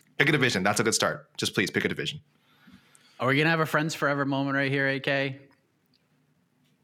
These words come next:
Speaker 2: No, we are not having a Friends Forever moment.
Speaker 1: I was
Speaker 2: The
Speaker 1: queuing
Speaker 2: answer
Speaker 1: up
Speaker 2: is
Speaker 1: the
Speaker 2: yes.
Speaker 1: band.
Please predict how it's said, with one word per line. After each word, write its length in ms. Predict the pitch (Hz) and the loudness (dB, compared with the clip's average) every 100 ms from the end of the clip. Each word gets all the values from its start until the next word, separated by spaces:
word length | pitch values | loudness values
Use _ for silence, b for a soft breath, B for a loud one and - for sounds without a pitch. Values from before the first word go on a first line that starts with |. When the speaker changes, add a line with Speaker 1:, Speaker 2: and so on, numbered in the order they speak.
| _ _ _ _ - | _ _ _ _ -10
Speaker 2:
No, 500 | 95 90 78 76 - - _ _ _ - | -4 -2 -2 -6 -12 -18 _ _ _ -10
we 140 | 98 | -2
are 60 | 95 | 0
not 300 | 92 92 87 | 0 0 -2
having 260 | 92 85 87 | -2 -4 -6
a 40 | |
Friends 280 | - 92 - | -6 -6 -6
Forever 260 | 95 90 | -4 -4
moment. 200 | 90 92 | -4 0
Speaker 1:
I 60 | 151 | 2
was 120 | 156 | 2
Speaker 2:
The 40 | 110 | 2
Speaker 1:
queuing 320 | 143 240 220 | 4 4 4
Speaker 2:
answer 40 | |
Speaker 1:
up 40 | - | 4
Speaker 2:
is 60 | |
Speaker 1:
the 80 | 190 | 4
Speaker 2:
yes. 220 | 131 247 | 4 4
Speaker 1:
band. 280 | 269 147 | 4 2